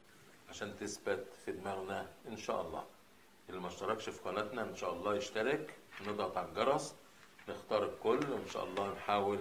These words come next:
يوميا نحل اختبار من الاختبارات العشرة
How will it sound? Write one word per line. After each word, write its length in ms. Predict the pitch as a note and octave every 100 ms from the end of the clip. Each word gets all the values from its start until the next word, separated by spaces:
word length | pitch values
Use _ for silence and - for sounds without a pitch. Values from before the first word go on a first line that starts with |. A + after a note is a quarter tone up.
| - -
يوميا 680 | G2+ F#2 F#2 G2+ G2+ G2+ G2 - - - - -
نحل 640 | F#2 - G#2+ G2+ F#2 F2+ F2 -
اختبار 680 | G#2 - F2+ F#2+ G#2 A2 G2+
من 100 | F2
الاختبارات 520 | F2 G2 F2+ F#2 F#2
العشرة 600 | E2 G2 - A2+ B2